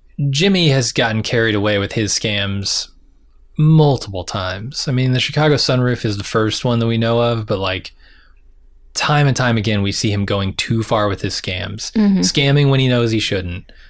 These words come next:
Speaker 1: Uh, and, and that leads to bad places. And it's kinda inevitable that it will. But Kim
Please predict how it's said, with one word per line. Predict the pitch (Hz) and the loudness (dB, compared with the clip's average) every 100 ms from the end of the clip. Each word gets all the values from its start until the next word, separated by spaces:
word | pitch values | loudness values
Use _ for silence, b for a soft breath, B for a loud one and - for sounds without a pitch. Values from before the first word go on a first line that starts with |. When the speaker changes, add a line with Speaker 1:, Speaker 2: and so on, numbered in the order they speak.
| b b - - 127 | b b -20 -12 -6
Speaker 1:
Uh, | 117 110 101 101 - - - | -4 -4 -4 -6 -8 -18 -4
and, | 151 | 0
and | 151 147 139 | 2 4 4
that | 147 | 4
leads | 131 131 - | 2 0 0
to | 120 | -2
bad | 110 110 - | 0 -2 0
places. | 180 175 107 101 - B B B B - - - - - | 0 2 0 -2 -4 B B B B -20 -20 -20 -12 -2
And | 151 | -2
it's | - | 0
kinda | 151 135 | 0 2
inevitable | 123 208 170 98 98 | 4 2 2 0 -2
that | 92 | -2
it | 92 | -4
will. | 92 90 101 - - - - | -2 -4 -4 -12 -20 -12 -6
But | 127 147 - | -2 -2 -2
Kim | - 185 190 185 180 | -2 2 2 2 0